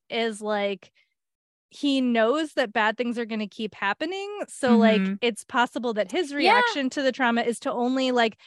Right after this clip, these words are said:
Speaker 1: "Well, I can't control all of that. So
Speaker 2: You're
Speaker 1: I'm
Speaker 2: right.
Speaker 1: just gonna focus on the one person I care the most about and try
Speaker 2: Yeah.
Speaker 1: to save that one person because I know people are gonna die no matter what I do." And he's not a tactician. He's not strategic. Like,
Speaker 2: Mm-hmm.
Speaker 1: he's doing a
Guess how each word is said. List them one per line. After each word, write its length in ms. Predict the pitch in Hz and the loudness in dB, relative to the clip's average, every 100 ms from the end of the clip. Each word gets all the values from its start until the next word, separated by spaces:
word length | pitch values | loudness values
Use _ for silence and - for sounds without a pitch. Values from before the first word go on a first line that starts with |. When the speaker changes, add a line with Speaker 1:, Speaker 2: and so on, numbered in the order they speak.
| _ | _
Speaker 1:
"Well, 420 | 214 240 240 247 - | 0 2 4 2 -2
I 100 | 254 | -4
can't 340 | - 302 302 - | -4 -2 -2 -2
control 520 | 302 262 277 302 285 | -6 -4 0 0 0
all 320 | 131 220 240 | 0 -2 -2
of 180 | 220 175 | -6 -8
that. 380 | 185 190 262 - - _ _ | -6 -2 -2 -4 -16 _ _
So 140 | - | 2
Speaker 2:
You're 100 | 247 262 | 4 6
Speaker 1:
I'm 60 | |
Speaker 2:
right. 140 | 240 269 | 4 0
Speaker 1:
just 220 | 302 - | -4 0
gonna 200 | 294 285 | 2 4
focus 380 | - 254 285 277 | 4 2 2 0
on 140 | 247 | 0
the 80 | 233 | 0
one 260 | 220 226 233 | 0 -2 -2
person 320 | 262 - 220 | -4 -4 -6
I 80 | 214 | -4
care 180 | 220 208 | -4 -4
the 80 | |
most 380 | 202 208 226 - | -4 -4 -6 -8
about 440 | 196 113 113 - - _ - | -10 -6 -6 -6 -8 _ -4
and 120 | 233 | -2
try 160 | 226 240 | 2 4
Speaker 2:
Yeah. 80 | 320 | 4
Speaker 1:
to 40 | |
save 240 | - 226 196 | 4 2 4
that 200 | 247 247 | 2 2
one 160 | 240 | -2
person 280 | 233 269 240 | -2 -2 -2
because 240 | 214 240 | -2 -2
I 120 | 220 214 | 0 0
know 200 | 214 208 | -2 -2
people 300 | 240 220 202 | -4 -6 -6
are 80 | |
gonna 180 | 202 196 | -4 -4
die 140 | 190 190 | -4 -4
no 100 | 190 | -4
matter 180 | 180 | -4
what 200 | 180 90 | -4 -6
I 120 | 80 131 | -6 -8
do." 220 | - - - - | -8 -10 -12 0
And 300 | 359 381 349 | 4 6 4
he's 180 | 311 277 | 0 0
not 220 | 262 269 | 2 2
a 40 | 339 | 2
tactician. 540 | 311 285 247 240 247 | 0 0 -2 -2 -4
He's 180 | 240 202 | -4 -4
not 300 | 220 226 226 | -6 -6 -6
strategic. 760 | - 269 262 214 208 208 - _ _ - | -8 -10 -6 -6 -4 -6 -6 _ _ -2
Like, 300 | 226 233 214 | 4 6 6
Speaker 2:
Mm-hmm. 240 | 196 214 269 | 4 -2 -2
Speaker 1:
he's 340 | 302 285 233 | 0 0 -2
doing 380 | 190 269 294 302 | -6 -2 0 0
a 120 | 269 | 0